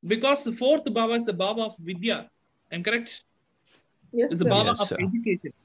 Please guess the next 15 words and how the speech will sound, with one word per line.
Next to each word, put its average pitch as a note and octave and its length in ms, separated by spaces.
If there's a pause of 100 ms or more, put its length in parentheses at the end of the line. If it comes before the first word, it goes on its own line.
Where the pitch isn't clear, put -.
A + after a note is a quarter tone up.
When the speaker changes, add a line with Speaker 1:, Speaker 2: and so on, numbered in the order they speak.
(760)
Speaker 3:
Yes. - 180
Speaker 1:
Correct? A#3 260 (300)
So A3 120
fourth C4 300
Speaker 3:
Yes. G3 80
Speaker 1:
Bhava G#3+ 340
comes A#3 280 (100)
under G3 260
the, G#3+ 340
what F3+ 200
are G3+ 120
all B3+ 320
the, C#4+ 160 (280)
the, F3 200 (260)
the E3+ 180